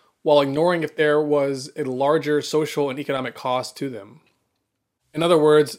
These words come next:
its corporations became detached from the domestic, economic, and social needs of society, instead mimicking the parasitic behavior of the banking oligarchy.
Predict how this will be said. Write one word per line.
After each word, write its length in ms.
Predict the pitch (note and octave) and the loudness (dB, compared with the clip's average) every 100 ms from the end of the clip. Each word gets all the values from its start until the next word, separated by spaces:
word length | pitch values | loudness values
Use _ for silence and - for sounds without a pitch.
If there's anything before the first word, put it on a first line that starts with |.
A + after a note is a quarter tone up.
| _ _ _ _ | _ _ _ _
its 120 | D#3+ | -10
corporations 560 | - F#3+ F3 E3+ F3+ D#3+ | 0 0 2 0 0 -4
became 300 | D#3 D#3 D#3 | -6 -2 -2
detached 500 | C#3+ C#3+ E3 D#3+ D#3 | -2 -2 0 0 0
from 160 | - D3 | -2 -4
the 80 | |
domestic, 600 | B2+ C#3 D3+ D3 D#3 D3 - | -4 -2 -2 0 -2 -2 -6
economic, 520 | D#3+ D3+ D3 D3 D3 | -6 -2 0 0 -2
and 120 | C#3 | -4
social 280 | - C#3 C#3+ | -4 -6 -4
needs 260 | C3+ C#3 B2+ | -6 -6 -8
of 80 | |
society, 680 | B2 B2 C#3+ C#3+ C3 A#2+ A#2+ _ _ _ _ _ - | -10 -6 -2 0 -2 -4 -10 _ _ _ _ _ -14
instead 360 | C#3+ - E3+ | -8 0 2
mimicking 380 | D#3+ D#3+ D3+ D#3 | 2 0 -2 -2
the 60 | C#3 | -4
parasitic 460 | - D#3 D3+ C#3 | -2 -2 -2 -4
behavior 340 | C#3 C3 C3+ C3+ | -4 -4 -2 -2
of 120 | B2 | -4
the 60 | |
banking 360 | A#2+ C3 C3+ B2 | -8 -6 -8 -8
oligarchy. 640 | A2 A2 G#2 G#2+ A#2+ - | -10 -12 -12 -14 -20 -20